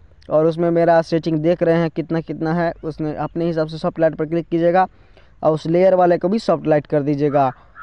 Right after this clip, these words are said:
अब इसमें देख रहे होंगे, आप लोग को साबित करके दिखाऊंगा कि इससे कितना भी light ऑसम तरीका से यार बन रहा है। आप लोगों को कोई भारी नहीं यार, easily है और म-, इससे बढ़िया editing यार कोई नहीं सिखा पाएगा, सब ज़्यादातर fake ही मार देते हैं यार।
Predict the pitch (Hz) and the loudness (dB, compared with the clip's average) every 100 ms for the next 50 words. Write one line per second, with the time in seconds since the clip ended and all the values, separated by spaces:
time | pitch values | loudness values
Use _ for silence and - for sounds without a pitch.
0 | - 147 160 170 170 170 180 180 175 170 | -6 -2 0 0 -2 0 0 2 2 2
1 | 170 170 156 165 160 160 - 165 175 - | 2 2 2 2 0 0 0 0 0 -2
2 | 165 160 160 160 160 151 156 - 151 - | -2 0 0 0 -2 -4 -6 -6 -8 -8
3 | 170 160 156 156 156 143 143 _ - _ | -4 -2 0 2 0 0 -6 _ -20 _
4 | _ _ - 160 196 190 180 170 165 156 | _ _ -4 -2 -2 0 0 2 2 0
5 | 156 151 147 151 147 143 143 143 143 165 | 2 2 2 0 0 0 2 2 0 0
6 | 165 170 156 185 196 156 160 175 208 208 | -2 -4 -2 -2 -2 -2 0 0 0 0
7 | 185 180 170 180 196 180 214 226 208 165 | 2 2 2 0 -4 -2 -2 0 2 2
8 | 135 - - - - _ - - - 156 | 0 -6 -20 -20 -20 _ -20 -18 -2 0
9 | 170 180 - _ _ _ _ _ _ - | 2 -2 -6 _ _ _ _ _ _ -12
10 | - 202 - 220 175 185 202 190 175 180 | -8 -6 0 2 2 2 4 4 2 0
11 | 185 175 170 175 - 175 190 180 165 170 | 2 4 4 2 2 2 2 2 -2 0
12 | 160 156 160 156 160 156 202 196 147 147 | 0 2 4 4 2 2 0 -2 -2 2
13 | 165 175 175 156 - 185 175 - 180 170 | 4 4 0 -2 0 0 0 -2 0 2
14 | 160 151 147 147 139 135 151 139 | 2 2 0 -2 0 2 2 2